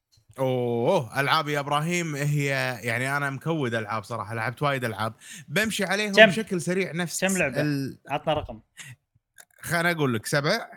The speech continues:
Speaker 1: أتوقع سبع أو ست.
Speaker 2: س-، زين.
Speaker 1: سبع ألعاب أو ست،
Speaker 2: لا، زين، زين.
Speaker 1: ست ألعاب. إي، خصوصًا ال-، الأسبوع اللي طاف يعني كان أسبوع، آه، أسبوع صعب علي، آه، بالعمل وكذي كان
Speaker 2: مم.
Speaker 1: ضغط،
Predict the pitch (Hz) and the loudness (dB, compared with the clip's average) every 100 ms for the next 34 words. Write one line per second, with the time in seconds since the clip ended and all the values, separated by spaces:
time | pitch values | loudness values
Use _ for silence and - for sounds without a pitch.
0 | - _ 131 165 - 123 - 190 277 196 | -20 _ -4 -2 0 -2 0 0 0 -2
1 | 139 117 214 214 269 180 156 151 147 180 | -2 -2 -2 -4 0 0 2 0 2 0
2 | 151 135 147 143 123 139 107 123 - 127 | 2 -2 0 -2 -2 -4 -8 -6 -6 -2
3 | 110 98 156 175 _ _ _ _ _ 135 | -4 -2 -4 -6 _ _ _ _ _ -2
4 | 147 - - 180 117 117 156 180 208 202 | -2 -4 -20 -18 -6 -2 0 0 0 0
5 | 196 170 156 147 147 143 170 156 156 160 | 2 0 0 -2 -2 0 -2 0 0 -2
6 | 143 123 120 135 120 - 135 117 - 113 | -2 -6 -6 -6 -8 -8 -10 -10 -8 -8
7 | 90 - 131 139 170 160 - 165 139 113 | -8 -4 -2 0 2 2 2 2 2 0
8 | 131 120 110 98 98 98 98 92 87 87 | -2 0 -2 -6 -8 -8 -6 -8 -10 -8
9 | 107 117 135 139 120 139 127 123 117 156 | -6 -2 0 0 -2 -4 -6 -4 -2 -2
10 | 160 160 156 151 139 | -2 -2 -4 -4 -8